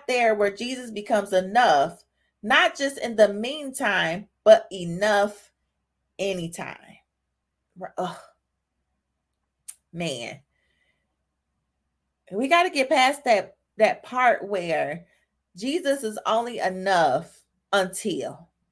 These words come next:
you know, and sometimes I believe God waits till he's enough all the time. You know, he don't want you to be, him be enough in between time.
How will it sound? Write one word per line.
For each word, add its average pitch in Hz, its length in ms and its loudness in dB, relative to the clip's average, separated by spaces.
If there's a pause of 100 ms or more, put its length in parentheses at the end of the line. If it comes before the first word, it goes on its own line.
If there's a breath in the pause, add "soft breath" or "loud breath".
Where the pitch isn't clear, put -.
(1300)
you 190 160 -6
know, 170 400 0 (800)
and 208 180 0
sometimes 311 800 -2
I 247 140 4
believe 233 420 -6
God 226 440 0
waits - 600 -2 (1200)
till 208 260 2
he's 247 380 -6
enough 196 640 2 (540)
all 185 260 4
the 151 100 -10
time. 156 520 -14 (1120)
You 214 100 -6
know, 214 160 8
he 262 120 -4
don't 294 200 0
want 277 220 -4
you 247 80 -8
to 220 100 0
be, 220 180 -6
him 262 300 -2
be 233 140 -2
enough 214 520 4 (200)
in 220 140 -4
between 196 520 -8
time. 170 480 -10